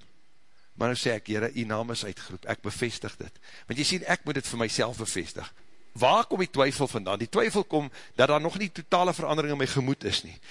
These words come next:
So, nou wat ek nodig het, dis waar ons be-, met mekaar saamstem. Nou sê ek, "Stem saam met my, moenie asseblief nie vir my 'n S M S stuur en sê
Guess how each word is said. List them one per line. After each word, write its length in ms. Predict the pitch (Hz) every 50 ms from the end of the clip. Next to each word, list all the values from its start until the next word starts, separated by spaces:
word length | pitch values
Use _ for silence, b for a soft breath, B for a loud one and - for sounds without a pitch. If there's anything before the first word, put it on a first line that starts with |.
| B B B B
So, 320 | - 175 190 - 160 185 - - - 165
nou 180 | 147 131 151 165
wat 180 | 143 175 175 208
ek 100 | 170 139
nodig 260 | 151 185 240 240 -
het, 140 | 165 147 - - - - -
dis 220 | - 113 135 165 -
waar 180 | - 208 202
ons 240 | 175 147 147 - -
be-, 180 | - 127 139 - -
met 100 | 139 139
mekaar 300 | 151 - - 165 165 151
saamstem. 500 | - 220 214 196 175 - - 101 92 - B B B
Nou 140 | - 175 190
sê 160 | - - 220
ek, 160 | 185 175 - - - b b b b
"Stem 340 | - - - 233 247 262 247
saam 220 | - - 202 190
met 140 | 190 175 -
my, 100 | 120 110
moenie 280 | 113 160 233 339 294 -
asseblief 580 | 170 - 175 110 95 - 156 226 262 - -
nie 100 | 160 143
vir 100 | - 135
my 160 | 135 120 117
'n 160 | 117 127 143 127
S 80 | -
M 100 | 160 139
S 120 | 135 117 -
stuur 220 | - 143 143 131
en 80 | 135 120
sê 180 | - 147 123